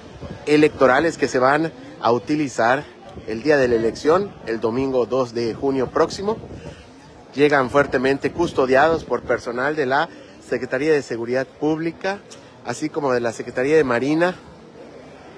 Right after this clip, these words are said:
quienes están aquí al pendiente del movimiento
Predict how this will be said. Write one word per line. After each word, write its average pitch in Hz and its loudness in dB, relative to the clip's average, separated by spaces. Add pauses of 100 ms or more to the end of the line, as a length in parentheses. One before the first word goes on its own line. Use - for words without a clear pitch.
(880)
quienes 123 0
están 139 2
aquí 147 2
al 139 4
pendiente 139 2
del 117 -2
movimiento 156 0